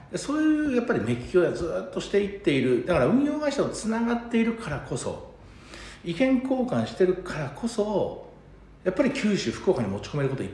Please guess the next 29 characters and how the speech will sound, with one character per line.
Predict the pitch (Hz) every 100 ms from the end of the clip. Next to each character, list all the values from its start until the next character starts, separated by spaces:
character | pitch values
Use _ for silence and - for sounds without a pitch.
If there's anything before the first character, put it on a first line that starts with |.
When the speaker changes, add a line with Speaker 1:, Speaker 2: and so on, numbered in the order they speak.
| -
Speaker 2:
ぱ | 190
い | -
あ | 190
る | 170
な | 123 123
と | 120 92
い | 104 101
う |
中 | 104 - 101
で、 | - 214 180 95 -
今 | 135
回 | 131 127
は | 180 175 95 - -
こ | 107
の |
福 | - 135
岡 | 110
に | 92 131
誘 |
致 | 123
し | - -
て |
い | 101
た |
だ | 92
い | 90
て、 | 135 87 -
Speaker 1:
は |
い。 | 107